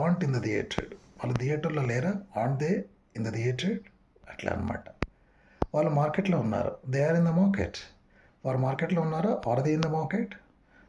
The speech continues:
వారు మార్కెట్లో లేరు. They aren't in the market. వారు మార్కెట్లో లేరా? Aren't they in the market? ఇట్లా అనమాట. They, they కూడా ప్లూరలే కదా,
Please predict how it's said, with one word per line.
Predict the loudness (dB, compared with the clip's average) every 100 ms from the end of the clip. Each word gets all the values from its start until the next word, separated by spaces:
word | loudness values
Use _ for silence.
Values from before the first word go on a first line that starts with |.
| -6
వారు | 0 2
మార్కెట్లో | 2 2 4 4
లేరు. | 4 4 0
They | 0 2
aren't | 4 4
in | 4
the | 2
market. | 0 0 -2 -4 -8 _ -10 -4
వారు | 0
మార్కెట్లో | 2 0 0 -2 0
లేరా? | 0 0 -2 -4
Aren't | -2 0 0
they | 0
in | -2
the | -2
market? | -2 -2 -2 -6 -20 _ _ _
ఇట్లా | -10 -6 -6
అనమాట. | 0 -2 -2 -16 -6
They, | -2 -2 -2 -8
they | -2 2
కూడా | 4
ప్లూరలే | 4 4 4 4
కదా, | 2 0